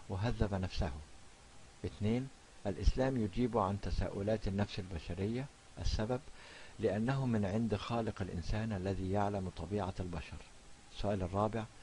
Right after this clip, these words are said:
ما معنى لا إله إلا الله؟ الإجابة: أي لا معبود بحق إلا الله. <clears throat> السؤال الخامس، اذكر بعض مظاهر عبودية العبد لله. الإجابة:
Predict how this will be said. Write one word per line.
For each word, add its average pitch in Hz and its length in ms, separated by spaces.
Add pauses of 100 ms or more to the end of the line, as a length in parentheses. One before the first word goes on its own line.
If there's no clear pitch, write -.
(380)
ما 107 160
معنى 127 440
لا 120 160
إله 98 460
إلا 92 180
الله؟ 98 320 (320)
الإجابة: 95 580 (300)
أي 120 180 (300)
لا 110 160
معبود 101 440
بحق 92 440
إلا 110 340
الله. 95 260 (760)
<clears throat> 143 240 (560)
السؤال 120 220
الخامس، 107 580
اذكر 123 280
بعض 107 320
مظاهر 98 440
عبودية 92 520
العبد 90 300
لله. 85 460 (420)
الإجابة: 104 640